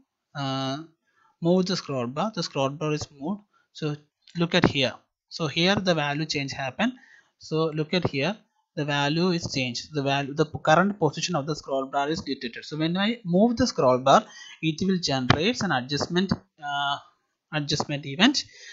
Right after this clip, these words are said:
and due to that adjustment event, the registered adjustment listeners receive a notification.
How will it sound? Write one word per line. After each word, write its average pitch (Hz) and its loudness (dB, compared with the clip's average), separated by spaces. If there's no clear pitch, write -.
and 226 0
due 175 4
to 202 0
that 185 0
adjustment 143 -2
event, 165 -2
the 156 2
registered 180 2
adjustment 160 0
listeners 147 -2
receive 151 2
a 151 -8
notification. 139 -2